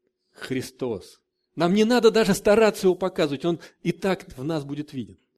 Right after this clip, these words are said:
Да, это как следствие познания, это как следствие личных отношений с ним.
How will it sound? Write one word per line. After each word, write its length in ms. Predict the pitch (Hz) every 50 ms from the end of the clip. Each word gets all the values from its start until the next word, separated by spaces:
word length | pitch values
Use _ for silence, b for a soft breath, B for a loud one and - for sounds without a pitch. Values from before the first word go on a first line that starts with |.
| _ _ _ _ _ _ _ _
Да, 120 | - 156 156
это 160 | 160 - 170
как 200 | - 185 175 -
следствие 600 | - - 190 208 240 254 240 240 - - 185 180
познания, 440 | 170 180 185 175 160 180 160 139 131
это 100 | 127 139
как 180 | - 202 - -
следствие 520 | - - 185 196 208 196 - - 165 175
личных 320 | 180 170 - - 165 - 170
отношений 420 | 165 - 160 - - 147 117 104
с 140 | - - _
ним. 100 | 101